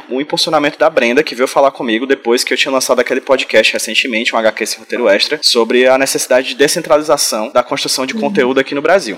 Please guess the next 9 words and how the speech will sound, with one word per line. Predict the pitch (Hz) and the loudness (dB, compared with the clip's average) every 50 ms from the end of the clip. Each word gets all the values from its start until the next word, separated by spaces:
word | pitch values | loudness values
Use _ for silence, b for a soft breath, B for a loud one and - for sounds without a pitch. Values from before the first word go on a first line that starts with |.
| - | -8
né, | 104 107 107 113 | -2 0 2 2
e | 123 | 0
conteúdo | - - 131 123 - 127 120 123 139 160 175 - | 0 -2 -4 -2 0 0 0 2 0 -2 -4 0
como | - 135 123 143 165 - - | 0 0 0 0 -4 -4 -4
um | 156 214 | -8 -2
todo, | - - 135 101 95 87 - | 2 2 2 2 0 -4 -2
artístico, | 87 90 - - - - 151 156 - - - - - 123 113 113 B B B B | -2 -2 -2 2 0 2 2 2 2 0 0 -2 -6 -8 -8 -8 B B B B
informativo, | 127 - - - 113 113 117 117 127 - - - 156 156 151 139 135 131 131 123 123 | -10 -8 0 0 0 0 2 -2 0 2 2 2 4 4 4 2 2 0 0 0 0
ah, | - 117 117 117 113 113 110 | 0 0 2 2 2 0 -2